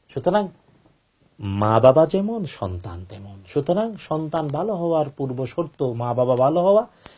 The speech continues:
এবং মা বাবা যদি সন্তানের অধিকার ঠিক মতো দেয়, সন্তান অবশ্যই ভালো হবে।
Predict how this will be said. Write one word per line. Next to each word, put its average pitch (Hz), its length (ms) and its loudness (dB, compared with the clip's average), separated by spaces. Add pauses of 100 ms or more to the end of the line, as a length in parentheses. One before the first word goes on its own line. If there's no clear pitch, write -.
এবং 190 280 4 (140)
মা 170 220 6
বাবা 233 200 10
যদি 220 220 -4
সন্তানের 151 540 0
অধিকার 135 380 0
ঠিক 143 200 -6
মতো 170 160 0
দেয়, 220 200 2 (120)
সন্তান 117 340 -4
অবশ্যই 123 400 -8
ভালো 104 240 -2
হবে। 101 220 -2